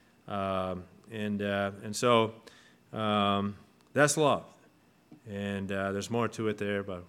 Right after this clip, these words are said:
we'll, we'll, uh, we'll look at it tonight. That's, that's probably enough. Just if we start that one, that one, uh, the two things that love is,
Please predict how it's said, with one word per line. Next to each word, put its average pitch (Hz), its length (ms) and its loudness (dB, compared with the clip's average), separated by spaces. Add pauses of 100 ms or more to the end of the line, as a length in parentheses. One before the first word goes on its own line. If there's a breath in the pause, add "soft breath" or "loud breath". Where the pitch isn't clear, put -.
we'll, 95 260 -12 (100)
we'll, 92 220 -8
uh, 90 180 -12 (240)
we'll 98 120 -10
look 92 180 -10
at 90 100 -6
it 87 80 -14
tonight. 101 140 -2
That's, 170 180 2
that's 151 260 0
probably 120 280 2
enough. 113 380 4
Just 208 180 4
if 196 120 0
we 160 60 -2
start 151 320 8
that 131 180 6
one, 135 240 2 (140)
that 127 200 4
one, 139 260 2
uh, 120 180 4
the 107 140 -2
two 156 200 2
things 147 240 0
that 120 100 -2
love 120 220 6
is, 101 280 0